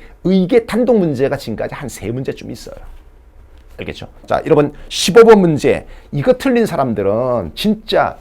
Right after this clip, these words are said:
졸라 반성해야 돼. 이 사람들은 기출문제도 안 본 사람들이야. 큰일 날 사람들이야. 자, 그다음에 십육 번 문제가 이게 난이도가, 어, 사실,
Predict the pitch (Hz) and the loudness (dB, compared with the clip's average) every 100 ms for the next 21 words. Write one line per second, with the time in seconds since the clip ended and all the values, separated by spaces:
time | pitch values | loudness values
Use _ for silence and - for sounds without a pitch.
0 | - - - - - - 277 240 226 233 | -20 -20 -20 -20 -6 2 4 6 6 8
1 | 214 208 185 240 254 220 156 104 80 - | 8 8 8 8 8 8 8 6 0 -10
2 | - - - 226 262 254 202 170 330 320 | -20 -20 -4 4 6 8 6 6 4 6
3 | 320 226 175 131 151 160 233 269 180 135 | 6 6 4 0 0 0 -2 -2 0 2
4 | 104 143 185 143 90 78 - - - - | 2 2 2 0 -2 -8 -16 -20 -20 -20
5 | - - - 403 320 214 175 135 123 101 | -8 -6 0 6 6 6 0 0 0 2
6 | 117 139 92 57 - - - - - _ | 2 0 -4 -8 -14 -20 -20 -20 -20 _
7 | - 180 196 180 113 - - - - - | -6 2 4 4 2 -6 -20 -20 -20 -20
8 | - - - - 254 277 - 349 311 247 | -20 -14 -8 -4 0 -2 2 2 2 2
9 | 202 180 151 131 117 180 139 143 123 92 | 2 2 2 -2 0 2 4 2 2 -2
10 | - - - - - 135 214 196 175 113 | -8 -20 -20 -18 -10 -4 0 4 4 4
11 | 98 131 127 82 50 - - - - 110 | 0 0 0 -2 -8 -20 -20 -20 -14 -6
12 | 120 117 117 117 185 - 202 196 185 | -2 -2 -2 -4 -6 2 4 6 2